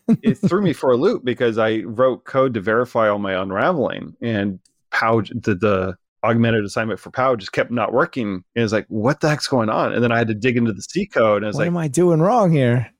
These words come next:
Speaker 1: Yeah.
Speaker 2: "Wait a second, that code unravels calling this C code, calling this C code," and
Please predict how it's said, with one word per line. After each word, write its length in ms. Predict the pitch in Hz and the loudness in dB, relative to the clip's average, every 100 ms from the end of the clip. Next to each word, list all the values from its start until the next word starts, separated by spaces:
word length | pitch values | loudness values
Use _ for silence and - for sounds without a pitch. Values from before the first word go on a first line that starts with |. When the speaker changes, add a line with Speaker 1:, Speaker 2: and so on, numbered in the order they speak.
| _ - | _ -2
Speaker 1:
Yeah. 460 | 107 98 147 - - | 0 2 0 -4 -2
Speaker 2:
"Wait 220 | 120 185 | 2 2
a 80 | 170 | 2
second, 360 | 120 107 107 107 | 0 0 -2 -2
that 200 | 131 - | -2 -2
code 280 | 139 131 120 | 0 2 2
unravels 360 | 117 110 104 | 2 2 0
calling 300 | - 107 101 | -4 -2 0
this 160 | 107 117 | -2 -4
C 240 | - 127 | -2 -2
code, 240 | 123 107 104 | 2 0 0
calling 260 | 113 101 | -2 -2
this 180 | 101 143 | -2 -2
C 160 | - 113 | -2 -2
code," 380 | 107 98 95 92 _ _ | -2 -2 -2 -6 _ _
and 600 | 104 101 95 90 87 80 | -2 0 0 -2 -4 -8